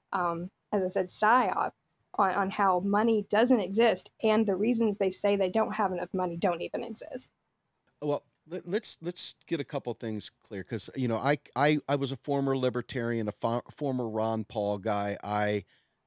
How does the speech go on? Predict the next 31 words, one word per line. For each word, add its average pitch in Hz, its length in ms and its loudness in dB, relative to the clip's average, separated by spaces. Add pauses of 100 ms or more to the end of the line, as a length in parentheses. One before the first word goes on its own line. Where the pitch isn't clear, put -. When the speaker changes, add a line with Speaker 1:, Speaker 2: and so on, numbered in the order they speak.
(180)
Speaker 2:
spoke - 600 0
the 113 320 0
Creature 139 440 -4
of 104 100 -6
Jekyll 120 440 -2
Isle 113 420 2
lingo 107 400 0
perfectly. 107 840 -4
I 104 320 -2
came 120 440 -4
from 110 440 -2
a 107 100 -4
zeitgeist 110 840 -6
kind 107 300 -6
of 101 320 -2 (420)
perspective, 113 1000 -2
a 104 200 -2
Jacque 104 360 -4
Fresco, 113 920 0
a 98 260 -4 (420)
zeit-, 123 340 -2
you 131 160 2
know, 113 80 0
that 117 180 -2
whole 151 220 0
thing. 120 340 -4 (160)
I 113 60 -4
mean, 113 140 0
I, 123 260 2
I, 120 260 0
I, 113 200 -4